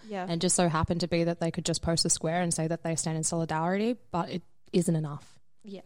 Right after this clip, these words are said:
Speaker 1: We saw that with L'Oreal. They did that,
Speaker 2: Yeah.
Speaker 1: and then their, um, essentially their diversity champion from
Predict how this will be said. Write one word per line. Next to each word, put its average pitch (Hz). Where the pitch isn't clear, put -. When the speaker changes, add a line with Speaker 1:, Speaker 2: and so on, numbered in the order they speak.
Speaker 1:
We 214
saw 202
that 185
with 196
L'Oreal. 196
They 196
did 190
that, 165
Speaker 2:
Yeah. 196
Speaker 1:
and 190
then 180
their, 185
um, 190
essentially 226
their 170
diversity 202
champion 202
from 190